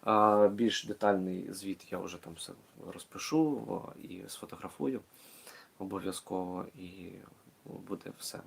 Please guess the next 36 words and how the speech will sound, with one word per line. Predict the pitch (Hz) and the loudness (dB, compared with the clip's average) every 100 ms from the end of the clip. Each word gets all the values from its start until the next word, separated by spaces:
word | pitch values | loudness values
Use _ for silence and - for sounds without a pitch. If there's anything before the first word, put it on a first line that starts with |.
| - - | -18 -18
вам, | - 90 - | -14 -14 -14
а, | 92 80 - _ _ - | -14 -14 -16 _ _ -10
більш | 95 87 | -8 -8
детально | - - 85 - - - | -10 -8 -8 -10 -16 -12
роз-, | - 90 98 | -10 -10 -14
е, | 92 - _ _ _ - | -14 -18 _ _ _ -2
поя-, | 101 92 - - | 2 2 0 -6
по-, | 92 95 90 | -8 -4 0
розкажу. | 113 - 110 92 - - - - - - | 2 2 -2 -2 -12 -14 -12 -12 -8 0
Ну | 147 | 2
і, | |
звісно, | 110 110 101 | 2 0 -2
як | 95 | -2
передамо, | - 95 92 101 127 | -2 -2 -2 -2 -2
то | - 90 - | -6 -14 -8
теж, | 92 95 - | -8 -8 -10
е, | 104 104 110 110 - _ - - | -12 -14 -14 -18 -20 _ -20 -12
вам, | 95 87 87 _ - - - | -8 -8 -10 _ -18 -16 -2
з | 104 | 4
вами | 104 98 | 6 4
поділюсь | 95 90 87 95 - | -2 -6 -4 -4 -4
цією | 98 - | -6 -8
но-, | - - | -10 -8
новиною. | 92 87 87 - _ - - - - - - - | -8 -8 -10 -12 _ -14 -10 -8 -10 -14 -6 -2
На | 127 | 6
цьому | 185 190 | 8 8
це | 185 | 6
все. | 160 - 113 | 4 8 10
Боже | 117 117 120 120 | 8 8 10 12
вам | 117 110 | 12 12
благословіння, | 110 107 110 117 135 | 10 8 4 4 4
хай | 117 98 | 4 2
Господь | 101 - 98 | 2 0 2
благословляє | 98 98 - 95 98 92 | 4 4 2 4 4 4
та | - 92 | 0 -2
оберігає. | 95 87 98 117 | -2 0 2 2